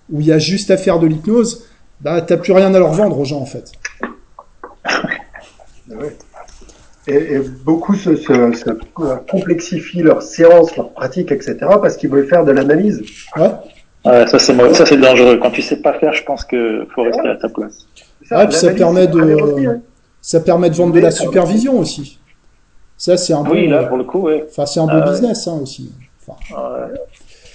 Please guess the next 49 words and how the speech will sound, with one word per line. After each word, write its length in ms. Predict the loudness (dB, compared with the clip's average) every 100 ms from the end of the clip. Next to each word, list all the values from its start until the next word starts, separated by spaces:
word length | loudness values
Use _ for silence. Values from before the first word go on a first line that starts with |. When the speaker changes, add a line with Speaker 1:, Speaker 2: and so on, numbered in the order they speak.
| -16
Speaker 2:
Mais, 140 | -12 -10
mais 160 | -8 -8
on, 340 | -6 -8 -6
on 40 |
le 60 | -8
voit, 160 | -6 -6
enfin, 180 | -4 -2
les 100 | -2
groupes, 260 | -4 -6
c'est, 320 | -8 -8 -8
ça, 200 | -8 -10
ça 160 | -4 -2
reflète, 500 | 0 0 0 -2 -2
euh, 120 | -6 -8 -14 _
alors 100 | -12
c'est 180 | -4 -4
peut-être 260 | 0 -2 -2
une 140 | -4
version 460 | -2 -2 -2 0 0
très 280 | -2 -2 0
biaisée, 380 | 0 2 4
hein. 120 | 2 0 -6 0
Speaker 1:
Ouais, 200 | 2 2
sûrement. 360 | 0 -6 -6 -4
Speaker 2:
C'est 60 | -4
une 140 | -4
version 280 | -8 -12 -18 -18 -18
forcément 340 | -10 -2 0
très 220 | 0 -4 -4
biaisée. 420 | -2 -2 -4 -6 -12 _ -20 -6
Speaker 1:
La 100 | -2
Speaker 2:
Mais 80 | 2
Speaker 1:
minorité 380 | 4 4 2
Speaker 2:
mais 80 | 4
Speaker 1:
bruyante, 320 | 4 2 0 -6
quoi. 120 | -12 -4
Speaker 2:
l'analyse, 500 | -2 0 0 -4 -6
quoi. 220 | -8 -6
Comme 180 | -6 -6
tu 120 | -8
disais, 240 | -6 -2
il 60 | -2
y 40 |
a 40 | -4
plus 280 | -10 -12 -10
d'hypnose 400 | -10 -8 -6 -4
dans 120 | -6
tout 160 | -6
ça. 220 | -12 -12